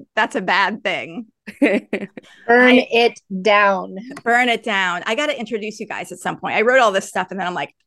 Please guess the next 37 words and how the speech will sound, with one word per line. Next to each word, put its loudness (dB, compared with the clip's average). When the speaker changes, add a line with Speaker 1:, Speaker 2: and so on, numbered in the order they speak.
Speaker 1:
"I'm -2
getting 2
too -4
late -2
to, -2
um, -4
introduce -4
you -6
guys." -8
So 0
I'm 0
stoked 2
to 0
introduce -2
everyone -2
here -6
tonight. -6
We 2
have, 2
it's -6
gonna 0
be 0
confusing -2
'cause -2
there's -4
two -4
people -6
named -6
Carly -2
here. -6
<laughs> 2
We 0
have 0
Carly -2
Del 0
Sol -8
Saavedra, -4